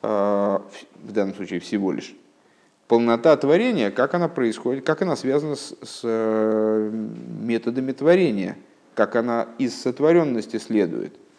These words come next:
У векадию клошна козов эле толдес моли гомер бигибором.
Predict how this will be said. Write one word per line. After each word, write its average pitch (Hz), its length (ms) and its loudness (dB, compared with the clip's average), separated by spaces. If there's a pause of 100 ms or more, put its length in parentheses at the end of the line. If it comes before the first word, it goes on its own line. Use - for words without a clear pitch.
(1040)
У 131 180 8
векадию 127 920 2
клошна 127 520 -2
козов 131 420 -2
эле 120 260 2
толдес 123 640 0
моли 123 560 0 (220)
гомер 117 420 0
бигибором. 123 1200 0